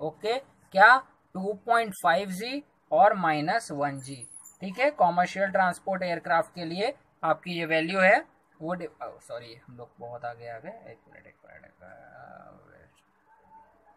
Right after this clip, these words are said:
Wait, yes, Okay, हाँ, हे अभी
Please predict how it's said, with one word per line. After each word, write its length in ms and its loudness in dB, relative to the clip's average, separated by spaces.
Wait, 460 -20
yes, 300 -20
Okay, 220 -10
हाँ, 400 -10
हे 100 -2
अभी 180 -4